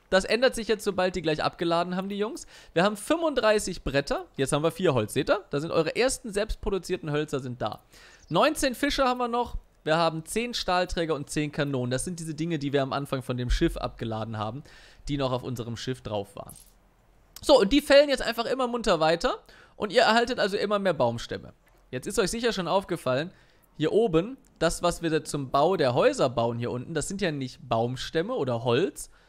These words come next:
sondern Bretter. Das heißt, wir müssen die noch weiter verarbeiten, diese Baumstämme. Und dazu klicken wir wieder hier unten auf dieses Brettersymbol. Die Holzfäller haben wir gebaut. Und jetzt brauchen wir ein Sägewerk.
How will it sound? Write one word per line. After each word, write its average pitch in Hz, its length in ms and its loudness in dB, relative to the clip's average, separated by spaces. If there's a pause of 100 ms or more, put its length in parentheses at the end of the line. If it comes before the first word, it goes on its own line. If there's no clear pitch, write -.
(140)
sondern 110 320 -2
Bretter. 147 400 2 (380)
Das 139 180 -2
heißt, 190 260 4
wir 180 80 -2
müssen 196 320 -4
die 165 120 -4
noch 127 260 -4
weiter 170 380 2
verarbeiten, 117 600 -2
diese 110 220 -8
Baumstämme. 110 560 -6 (380)
Und 165 180 -2
dazu 247 260 2
klicken 240 240 -10
wir 214 120 0
wieder 196 100 2
hier 175 160 2
unten 180 260 -4
auf 165 300 2
dieses 120 260 -4
Brettersymbol. 254 720 0 (760)
Die 160 100 2
Holzfäller 190 460 4
haben 160 100 0
wir 151 80 0
gebaut. 135 540 2 (220)
Und 190 180 2
jetzt 220 180 2
brauchen 185 320 2
wir 170 100 2
ein 165 140 0
Sägewerk. 113 580 -2